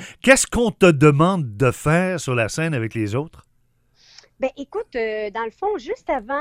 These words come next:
Speaker 2: euh, notre partie à nous, parce que nous, on est trois, euh, il y a Gwa-, Gwenda, le Marimoutou, qui est un chanteur, animateur, euh, très connu ici, euh, dans la région. Euh,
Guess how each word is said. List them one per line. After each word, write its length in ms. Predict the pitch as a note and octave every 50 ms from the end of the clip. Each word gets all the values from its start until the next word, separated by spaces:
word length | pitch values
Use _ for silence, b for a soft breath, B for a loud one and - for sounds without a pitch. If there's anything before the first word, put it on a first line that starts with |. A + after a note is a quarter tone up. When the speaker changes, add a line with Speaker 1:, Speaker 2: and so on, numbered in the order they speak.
| D#4+ E4 D#4+ C#4
Speaker 2:
euh, 380 | A#3+ A3+ A3 G#3+ G3+ G3+ G3+ F#3 - _ _ -
notre 320 | G#3+ A#3+ C#4+ - - A#3
partie 560 | A3 - - G#3 - - _ - - - E4+ D#4+
à 100 | B3+ G#4+
nous, 180 | A3+ C4 D#4
parce 220 | D#4+ - A#3+ - -
que 80 | B3+
nous, 140 | A#3+ C4+ E4+
on 80 | F#4 D4+
est 140 | B3+ A#3+
trois, 440 | - - - - A#3 B3+ C4+ - _ b b b b b b b b b
euh, 320 | G#3 G3+ G3+ G3+ G3+ G3
il 80 | G3 F3+
y 60 | A3+
a 180 | A3 G#3 G3+ - G3
Gwa-, 420 | F3 G3 A3 C#4 - - G#3+ G#3+
Gwenda, 520 | F#3+ - C4 C4+ C#4 C4 - C#4 D4+ E4 D#4
le 80 | C4+ A3+
Marimoutou, 720 | A3 A3 A3 A3+ B3 C4 A#3+ A#3 A3+ - - D4 E4 - _ _ _ _ _ _
qui 80 | - A3+
est 140 | G#3 - A3+
un 80 | A3+
chanteur, 560 | - - C#4 B3 A#3+ A#3+ C#4+ D4+ E4+ E4+ E4 - -
animateur, 1120 | - B3+ C4+ C4+ C#4+ C#4+ C#4 B3+ A#3 - - C4+ B3+ C4 C#4 C#4 C#4+ C#4+ C#4+ C#4 C#4 C#4 B3+ G#3+
euh, 240 | A3 G#3+ G#3+ G#3 G#3 -
très 200 | - - F4+ G#4
connu 400 | - - D#4+ D4 D4 E4+ F4+ D#4+
ici, 400 | - - - - C#4 C#4+ D4 - _ _ _ _ -
euh, 320 | G#3 G#3 G3+ G3 G3 F#3+ F#3+ F3
dans 140 | G#3+ A3+ A#3
la 100 | A#3 A#3
région. 540 | A#3 B3 A3+ G#3+ G3 F3+ A3+ A3+ A#3 C4+ - _ _ _ _ _ -
Euh, 220 | G#3+ G#3 G3+ G3+